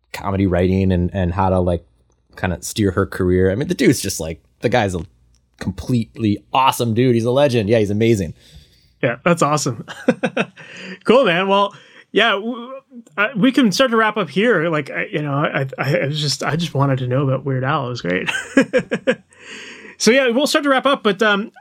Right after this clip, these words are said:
Speaker 2: I'm just curious, like, if anyone wants to learn more about you and follow you online and kind of learn more about the projects that you're working on, what's the best way for them to do that?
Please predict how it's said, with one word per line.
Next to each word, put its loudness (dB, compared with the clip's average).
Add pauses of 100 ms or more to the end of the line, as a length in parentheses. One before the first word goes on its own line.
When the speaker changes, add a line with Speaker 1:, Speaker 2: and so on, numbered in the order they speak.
Speaker 2:
I'm 4
just -2
curious, 2
like, 2
if 0
anyone 2
wants 2
to 2 (200)
learn 4
more 4
about 2
you 4
and 0
follow 2
you 2
online 0
and -2
kind -2
of -4
learn 0
more 0
about -2
the -6
projects -2
that -4
you're -2
working -2
on, 0
what's 0
the 2
best -2
way -2
for -4
them 0
to -2
do 0
that? -2